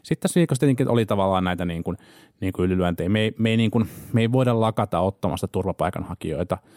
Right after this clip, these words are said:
hakijoita tänne näin. Meidän, se on, niinku, tavallaan, meillä on, niinku, moraalinen velvollisuus auttaa toisia ihmisiä, kun, kun he ovat hätää kärsimässä ja, niinku, iso joukko,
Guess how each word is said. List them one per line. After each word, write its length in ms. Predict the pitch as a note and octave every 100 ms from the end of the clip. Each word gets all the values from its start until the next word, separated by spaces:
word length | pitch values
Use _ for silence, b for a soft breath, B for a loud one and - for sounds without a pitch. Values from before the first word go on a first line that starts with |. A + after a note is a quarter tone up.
| B B
hakijoita 440 | - F#2 - F2 E2+
tänne 300 | F2 E2+ E2
näin. 260 | F2+ G2+ -
Meidän, 240 | B2 B2
se 60 | A#2
on, 60 | A#2+
niinku, 140 | G#2
tavallaan, 240 | G#2+ G#2
meillä 140 | G#2+ G#2+
on, 60 |
niinku, 200 | G#2 G2
moraalinen 460 | G2+ G2 G2+ F2+ F2
velvollisuus 460 | F2 F2 E2 - E2+
auttaa 300 | E2+ - F2 -
toisia 320 | E2+ F#2+ F2
ihmisiä, 380 | F2 F#2 F#2 F2
kun, 200 | F2+ F2 B B B
kun 140 | - A2
he 60 |
ovat 160 | G2+ F#2
hätää 300 | F#2+ - F2
kärsimässä 580 | - F2 G2+ E2+ - F#2
ja, 100 | E2+
niinku, 220 | F2 G2+ -
iso 280 | A2 A#2
joukko, 440 | F#2+ F#2 F2+ -